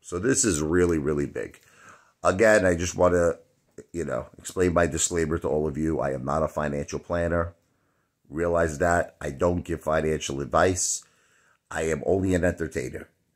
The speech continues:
So do not take this video as a, you know, anything other than entertainment purposes only. It's not financial advice. It's not legal advice. It is only for entertainment purposes only. But at the same time,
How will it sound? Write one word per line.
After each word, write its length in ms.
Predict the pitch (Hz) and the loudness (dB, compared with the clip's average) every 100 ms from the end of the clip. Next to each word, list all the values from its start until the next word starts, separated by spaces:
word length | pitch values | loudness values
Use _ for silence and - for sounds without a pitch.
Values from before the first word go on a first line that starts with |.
| _ _ _ | _ _ _
So 380 | - 73 73 73 | -12 -4 -2 -2
do 240 | 69 78 | -2 -2
not 280 | 80 90 98 | 2 4 4
take 240 | - 104 92 | 2 0 0
this 160 | 95 | -2
video 500 | 71 90 85 85 82 | 2 0 2 2 4
as 160 | 76 71 | 2 0
a, 120 | 76 - | -4 -4
you 120 | 80 | -6
know, 140 | 71 62 | -4 -2
anything 540 | 78 98 95 101 95 | 0 0 0 0 0
other 260 | 87 90 95 | 0 2 2
than 320 | 95 98 - - | 2 2 -2 -8
entertainment 680 | 82 85 85 - 82 78 76 | -6 -4 -6 -4 -2 -2 -2
purposes 500 | 76 73 69 71 67 | -4 -4 -8 -6 -2
only. 380 | 69 50 - _ _ _ - | -4 -4 -16 _ _ _ -20
It's 160 | - | -10
not 320 | 76 78 78 _ | -4 -2 -4 _
financial 560 | - 71 85 98 92 95 | -10 -2 2 2 0 -2
advice. 600 | 87 87 85 85 - - | 2 4 4 2 -4 -12
It's 180 | - - | -18 -10
not 200 | 76 - | -8 -6
legal 320 | 73 87 85 | -4 -2 -2
advice. 600 | 85 64 76 76 76 - - _ _ - | -2 -2 -2 -2 -4 -8 -12 _ _ -14
It 140 | 69 | -8
is 200 | 73 73 - | -6 -6 -4
only 280 | 87 92 | -2 -2
for 200 | 82 78 | 0 0
entertainment 540 | 71 78 76 80 76 76 | 0 -2 -6 -4 -4 -2
purposes 520 | 73 71 71 71 64 | -4 -6 -8 -10 -8
only. 340 | 55 52 - - _ _ _ _ - | -8 -10 -16 -20 _ _ _ _ -6
But 100 | 82 | -2
at 180 | 80 - | -2 -2
the 80 | |
same 300 | 78 104 98 | -2 2 2
time, 460 | 85 131 98 87 85 | 4 6 6 4 0